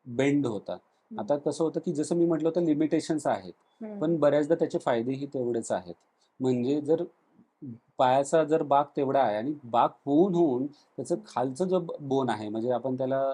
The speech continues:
Speaker 1: पायाचं बोन म्हणतो, ते
Speaker 2: हम्म.
Speaker 1: बाकामुळे ते बे-, फ्रॅक्चर झालं, त्याला स्ट्रेस
Speaker 2: हम्म.
Speaker 1: फ्रॅक्चर म्हणतो.
Speaker 2: हम्म.
Speaker 1: आता रोबोटिक्सने काय होतं की आपल्याला आता, म, जो सांधा आहे, पहिला आपल्याला इंट्रा ऑपरे-, म्हणजे ऑपरेशनच्या दरम्यान ठेवावा लागत होता सांधा,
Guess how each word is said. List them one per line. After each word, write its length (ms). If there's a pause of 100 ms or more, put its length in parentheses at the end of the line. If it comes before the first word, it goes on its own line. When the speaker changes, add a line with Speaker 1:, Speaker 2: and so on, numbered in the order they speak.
(120)
Speaker 1:
पायाचं 420
बोन 180
म्हणतो, 360
ते 320
Speaker 2:
हम्म. 240
Speaker 1:
बाकामुळे 720 (420)
ते 60
बे-, 240
फ्रॅक्चर 420
झालं, 240 (140)
त्याला 140
स्ट्रेस 300
Speaker 2:
हम्म. 80
Speaker 1:
फ्रॅक्चर 340
म्हणतो. 280
Speaker 2:
हम्म. 440
Speaker 1:
आता 120
रोबोटिक्सने 640
काय 240
होतं 220
की 300 (120)
आपल्याला 500 (180)
आता, 460 (580)
म, 360
जो 180
सांधा 420
आहे, 240
पहिला 320
आपल्याला 300
इंट्रा 320
ऑपरे-, 320
म्हणजे 180
ऑपरेशनच्या 480
दरम्यान 420
ठेवावा 460
लागत 300
होता 160
सांधा, 340